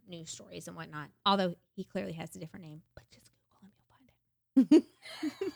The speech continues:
And this book <laughs> was written shortly after all this was done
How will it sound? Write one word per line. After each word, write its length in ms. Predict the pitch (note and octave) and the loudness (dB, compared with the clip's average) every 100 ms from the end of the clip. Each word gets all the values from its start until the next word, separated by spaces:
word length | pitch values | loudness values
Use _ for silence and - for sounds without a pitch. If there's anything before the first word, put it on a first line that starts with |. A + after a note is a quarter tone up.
| - - B4 C5+ - - _ - - _ - - - - _ _ _ _ _ _ - - - C#4+ - F4+ - _ G4+ - B4+ _ - _ _ - - _ _ | -10 -14 -8 -8 -8 -14 _ -6 -6 _ -20 -10 -8 -8 _ _ _ _ _ _ -20 -10 0 0 0 -8 -8 _ -6 -6 -10 _ -20 _ _ -20 -20 _ _
And 240 | - B3+ C#4 | 4 4 8
this 440 | F4 G#4 - A#3+ | 8 8 2 6
book 420 | B3+ D#4+ F4 - F#4+ - B4+ | 6 8 8 8 6 8 8
<laughs> 340 | C#5 B4 A#3+ D#4 | 10 8 8 6
was 180 | A#3 | 6
written 560 | G#3+ F3 G#3+ A#3+ C4 C#4+ - _ _ _ _ _ _ _ - | 2 4 4 4 0 -2 -6 _ _ _ _ _ _ _ -4
shortly 600 | - - G#3+ A#3 A3+ - | -2 2 2 2 0 0
after 380 | D#3 D#3+ E3 | 0 -2 -2
all 180 | D#3+ D#3+ | 0 0
this 200 | D#3+ - | -2 -6
was 160 | D3 D3+ | -8 -4
done 320 | C#3+ D3+ | -4 -4